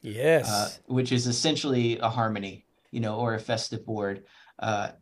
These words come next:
Speaker 2: and I, it was very important to our leadership team when we first started discussing this, that we get as much local buy-in as possible, because in Texas, Texas is a big state, right? Like California. I mean, you can travel to a festive board and you get that nice experience.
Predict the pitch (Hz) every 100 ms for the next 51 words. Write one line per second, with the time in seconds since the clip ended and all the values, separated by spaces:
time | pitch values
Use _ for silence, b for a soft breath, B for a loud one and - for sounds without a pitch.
0 | _ - 117 117 123 156 160 156 - 147
1 | 147 123 143 165 175 170 160 160 143 143
2 | 131 143 135 139 131 139 135 131 123 127
3 | 135 - 143 139 123 120 135 131 143 143
4 | 143 139 - 127 123 123 131 127 - 139
5 | 123 123 120 127 127 - - 123 127 127
6 | 113 104 101 98 95 101 - 113 113 -
7 | 110 123 147 127 - B B B B 180
8 | 170 214 208 196 - 202 - 196 180 160
9 | 143 - 180 180 139 131 - 139 131 139
10 | 135 143 156 135 117 127 127 170 170 139
11 | - 139 165 151 131 139 127 143 147 -
12 | 127 127 131 123 123 120 123 139 - 123
13 | 131 123 120 123 - 143 139 127 - -